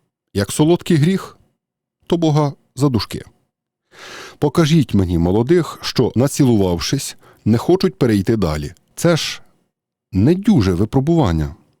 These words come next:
Не кожен зможе. Тому, якщо людина прагне зберегти чистоту, то краще цього уникати. Нащо ці коментарі? Для кого чистота нічого не варта? З Богом все однозначно. Або ти з ним, або без нього.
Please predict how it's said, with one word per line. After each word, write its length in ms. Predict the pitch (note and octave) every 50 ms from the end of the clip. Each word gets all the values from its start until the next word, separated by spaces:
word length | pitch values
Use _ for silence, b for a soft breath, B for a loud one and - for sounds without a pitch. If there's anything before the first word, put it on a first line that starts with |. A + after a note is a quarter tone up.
| _ _ _
Не 140 | G#2 A2+ C#3+
кожен 380 | - - F3 D3 G2 G2 F2 D#2+
зможе. 400 | F2+ G#2+ B2+ A2 E2 D2+ D2 C2+ - _ _ _ _ b b b b b b b b
Тому, 300 | - A#2+ C3+ F3 F3+ E3 -
якщо 380 | A#2+ B2 - - - - D3+
людина 400 | D3 D#3+ E3+ D#3+ D#3+ B2+ G2 F2
прагне 400 | - - - B2+ A2 E2+ E2+ F2
зберегти 440 | D#2+ E2 F#2+ G#2+ A2+ G#2+ - - B2
чистоту, 460 | - - F2+ - - A#2 - - G#3
то 140 | G3 - G#2+
краще 340 | - - - - - - C#3
цього 240 | - - G#2 F#2 -
уникати. 540 | - A#2 C3 D3 - - E2+ D#2+ - - - _ _ _ _ _ _ _ _ B B B B B B B
Нащо 340 | B F#3 F#3 C#3 - - A2
ці 140 | - C#3 B2+
коментарі? 640 | - A#2+ G#2 G2+ F#2+ F2+ A2 A#2 D3+ F#3 G3 F#3 - _ _ _ _ _ _ _ _
Для 220 | _ F#2 F#2+ G2+ G#2+
кого 380 | - - F3 D#3+ D3+ D3+ - - -
чистота 520 | - B2 - - - G#2 - C#3+ D#3+ D#3
нічого 340 | C3+ A2 - C3+ B2+ C3 B2
не 80 | A#2
варта? 420 | G#2+ G2+ F2 E2 - - - - - - _ _ _ _ _ _ -
З 100 | G2 F#2
Богом 360 | G#2 C#3 F3+ F3 D#3 D3 C3
все 220 | A#2 - - - C#3
однозначно. 800 | A#2 A#2+ G#2+ A2 G#2 F2 F2+ F2+ E2 D#2+ - - E2+ D#2+ D#2 - - _ _
Або 200 | - G#2 A2 A2
ти 140 | - - F#2
з 80 | -
ним, 200 | B2+ D#3 F3+ E3+ -
або 180 | G2+ F2+ G#2+
без 180 | C3+ C3+ B2+ G#2
нього. 320 | F#2 E2+ C#2 D2+ E2 -